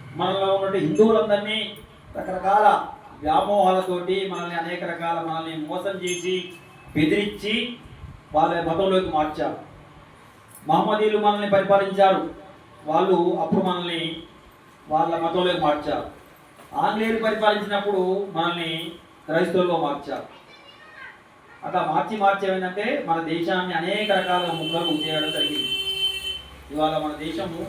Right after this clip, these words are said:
కేవలం ఒక చిన్న భాగంగానే ఉన్నది. ప్రపంచంలో సుమారుగా వందకు పైగా క్రైస్తవ దేశాలు ఉన్నాయి, అరవైకి పైగా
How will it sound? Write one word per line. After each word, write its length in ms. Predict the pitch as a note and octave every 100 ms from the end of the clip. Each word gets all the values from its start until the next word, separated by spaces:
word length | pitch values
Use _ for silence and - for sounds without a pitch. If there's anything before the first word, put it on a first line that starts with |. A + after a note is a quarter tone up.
| -
కేవలం 380 | E3 F#3 F#3+ - A3+ - - -
ఒక 120 | D3+ D3+
చిన్న 140 | F3 G#3 G3+
భాగంగానే 460 | G3 G3+ G3 G3 G3+
ఉన్నది. 240 | F#3+ - - - - - - - - - - - - -
ప్రపంచంలో 680 | D3+ F3+ F3+ F3+ F3+ F#3 A#3 C#4+ - - - -
సుమారుగా 480 | D3 E3+ F#3 F3 D#3 D#3 E3 - - - - - - -
వందకు 420 | C#3+ E3 G3 G3+ G#3
పైగా 260 | F#3 F#3+ G#3+ G#3+
క్రైస్తవ 360 | F#3 F#3 G3+ G3+
దేశాలు 300 | F3+ D#3+ D3+
ఉన్నాయి, 180 | C#3 A#2+ - - - - - - - - - - - - -
అరవైకి 420 | D3+ F#3 A3 A#3 A3+
పైగా 320 | G#3 G3+ G#3+